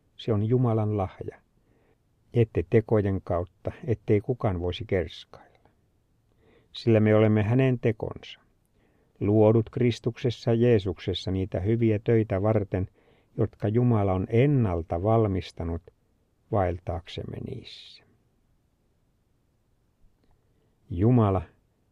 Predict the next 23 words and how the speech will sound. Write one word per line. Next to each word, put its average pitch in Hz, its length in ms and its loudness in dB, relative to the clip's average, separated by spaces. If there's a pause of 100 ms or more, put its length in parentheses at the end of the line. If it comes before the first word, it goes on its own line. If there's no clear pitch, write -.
(160)
kaukaa 120 640 4
viisas, 92 680 -4 (560)
on 104 200 -2
nähnyt 98 380 -4
hyväksi 131 440 0
antaa 98 360 -2
meille 90 340 -4
pelastuksen 98 760 -2
lahjana, 87 500 -2 (680)
ja 110 100 -2
myös 113 260 2
koko 110 440 2 (140)
vaelluksemme 98 720 0
aika 104 520 -2
on 80 120 -6
matkaa 90 680 -4
ennalta 120 640 -2
valmistetuissa 90 960 -6
teoissa, 87 580 -6 (640)
että - 280 -12
kaikki 78 360 -8
olisi 76 280 -10
armoa. - 760 -12